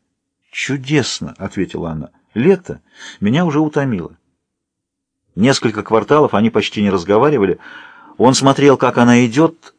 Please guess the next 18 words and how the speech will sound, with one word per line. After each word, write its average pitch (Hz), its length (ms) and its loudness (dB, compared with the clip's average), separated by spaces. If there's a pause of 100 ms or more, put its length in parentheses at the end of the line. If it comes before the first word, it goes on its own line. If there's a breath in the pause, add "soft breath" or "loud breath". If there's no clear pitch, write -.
(120)
легко 110 440 0
попадая 107 480 4
с - 120 -4
ним 110 160 2
в - 80 -8
шаг, - 520 -4 (480)
и 120 120 4
рыжевато-золотистый 123 920 0
костюм 139 680 -2
того 104 200 -2
же 104 80 -6
цвета, 110 340 -4
что - 180 -4
ее 98 180 0
волосы, 151 480 -2 (300 loud breath)
подчеркивает 131 800 0
стройную 123 460 -2
фигуру. 107 540 -10